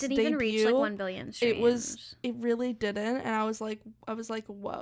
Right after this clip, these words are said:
Speaker 2: that's, that's where,
Speaker 1: Get your facts
Speaker 2: like,"
Speaker 1: straight, babe.
Speaker 2: Exactly. That's
Speaker 1: Yeah.
Speaker 2: where I was kinda like, "Mm." I was like, "This is kinda crappy," like, especially, I don't know, like, you were s-, you were together for s-, how many years? Like, so many years.
Speaker 1: Yeah.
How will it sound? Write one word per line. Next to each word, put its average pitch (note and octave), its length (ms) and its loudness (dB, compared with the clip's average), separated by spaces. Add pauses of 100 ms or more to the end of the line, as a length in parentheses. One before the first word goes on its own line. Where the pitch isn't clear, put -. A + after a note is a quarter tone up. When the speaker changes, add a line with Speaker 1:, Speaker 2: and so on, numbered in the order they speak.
(140)
Speaker 2:
that's, A#3+ 360 -4
that's A#3 360 -4
where, D4 300 -2
Speaker 1:
Get - 140 -10
your D#4+ 100 -4
facts - 200 -10
Speaker 2:
like," F#3 120 -2
Speaker 1:
straight, - 220 -8
babe. - 300 -12
Speaker 2:
Exactly. G3+ 800 -4 (140)
That's G#3+ 180 -2
Speaker 1:
Yeah. - 80 -6
Speaker 2:
where B3+ 100 2
I B3+ 60 4
was B3 120 0
kinda G#3+ 280 -2
like, G3 400 -4
"Mm." G3 480 -4 (400)
I G#3+ 60 -4
was G#3 120 -4
like, G#3 160 -4
"This G#3 180 -6
is B3+ 120 -6
kinda C#4+ 220 -2
crappy," A#3+ 520 -6
like, F#3 300 -8
especially, G#3+ 640 -6 (240)
I C4 80 -2
don't C4 120 2
know, A3 300 -8
like, A3+ 220 -6
you A#3+ 100 -4
were C4 60 2
s-, - 180 -6 (640)
you B3+ 100 0
were C#4+ 60 6
together F#3+ 460 2
for F#3 240 -4
s-, - 160 -4
how F#3+ 240 4
many F3 200 0
years? - 360 -6
Like, - 160 -6
so G3 200 -2
many G3 220 0
years. A3 500 -8
Speaker 1:
Yeah. A3+ 420 -6